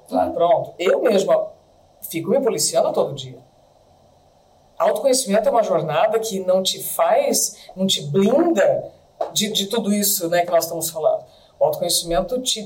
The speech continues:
Speaker 2: dá recursos e te deixa hábil a lidar com esses excessos, com o estresse, com todas as situações que podem nos tirar do eixo de uma maneira mais madura.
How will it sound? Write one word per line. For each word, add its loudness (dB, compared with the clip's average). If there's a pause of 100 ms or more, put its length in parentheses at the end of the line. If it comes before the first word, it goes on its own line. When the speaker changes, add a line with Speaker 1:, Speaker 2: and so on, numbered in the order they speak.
Speaker 2:
dá 0 (480)
recursos -4
e -10
te -6
deixa -2 (100)
hábil 0
a 0
lidar 2
com 2
esses 0
excessos, 0 (220)
com 2
o 2
estresse, 0 (300)
com 2
todas 4
as 4
situações 2
que -12
podem 2
nos 0
tirar 2
do -4
eixo 0 (280)
de -10
uma -8
maneira 4
mais 0
madura. -4